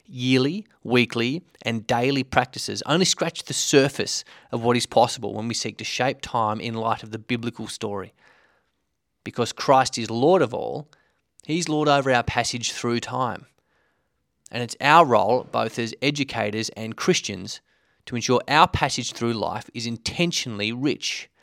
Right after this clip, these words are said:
and formative, more like a stroll through a botanical garden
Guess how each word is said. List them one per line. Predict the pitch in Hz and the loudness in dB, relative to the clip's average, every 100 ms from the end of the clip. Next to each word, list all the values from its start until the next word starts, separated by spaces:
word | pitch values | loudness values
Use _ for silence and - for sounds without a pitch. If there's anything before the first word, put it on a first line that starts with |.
| _ _ _ | _ _ _
and | 123 110 | -16 -12
formative, | - 135 123 98 - - - _ _ _ _ _ _ _ _ - | -2 0 0 -4 -10 -20 -20 _ _ _ _ _ _ _ _ -6
more | 135 143 | 0 4
like | 139 135 | 4 2
a | |
stroll | - - 120 113 | -2 4 6 6
through | 113 120 113 104 | 2 0 0 0
a | |
botanical | 113 117 - 127 120 | -2 -6 -4 -6 -6
garden | 107 113 110 - - | -2 -2 -2 -6 -20